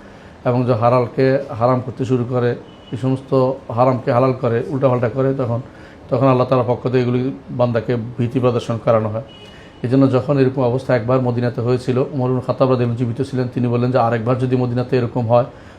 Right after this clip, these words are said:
তোমাদের সাথে আমি বসবাস করবো না।" মানে মদিনাতে এগুলি আসার অর্থই হচ্ছে, আপনারা জানেন যে রাজফা অর্থাৎ বা জালজালা বা যেটা বলে ভূমিকম্পন,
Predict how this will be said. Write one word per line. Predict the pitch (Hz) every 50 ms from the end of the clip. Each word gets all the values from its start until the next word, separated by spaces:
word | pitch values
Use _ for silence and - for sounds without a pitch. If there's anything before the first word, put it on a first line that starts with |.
| - -
তোমাদের | 127 123 127 123
সাথে | 117 127 120 127
আমি | 123 120 120
বসবাস | 113 117 113 - 127 123 -
করবো | - 131 123 120
না।" | 117 117
মানে | 117 117 120 120
মদিনাতে | 120 120 120 120 123 123 117 - 127
এগুলি | 120 117 120 139
আসার | - 147 120 - 127
অর্থই | 120 113 - - 143 135
হচ্ছে, | 127 135 135 - 143 123 120 - - - - - - - - -
আপনারা | - 120 131
জানেন | 117 123 123 127 135 135
যে | 127 127 120 123 143 - - - -
রাজফা | 147 117 110 127 135 135 - - - 123 123
অর্থাৎ | 123 135 131 - - 120 113
বা | 113 120 120
জালজালা | 110 104 131 135 135 120 127 120 117 113 135 - -
বা | 127 120
যেটা | 110 120 113 -
বলে | 120 120 123 120
ভূমিকম্পন, | 113 117 131 139 135 139 131 127 120 127 120 127